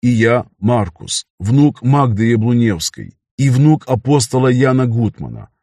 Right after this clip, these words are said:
являюсь проросшим зерном и левой рукой преподобного Симеона, сына Теда. Да не спошлёт ему всеблагое здоровье и крепости. Хм, то есть ты являешься вторым замом самого главного?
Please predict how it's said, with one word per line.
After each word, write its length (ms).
являюсь 580
проросшим 580
зерном 500
и 160
левой 360
рукой 400
преподобного 720
Симеона, 760
сына 500
Теда. 540
Да 120
не 120
спошлёт 640
ему 200
всеблагое 580
здоровье 520
и 140
крепости. 720
Хм, 300
то 120
есть 220
ты 80
являешься 640
вторым 500
замом 400
самого 440
главного? 600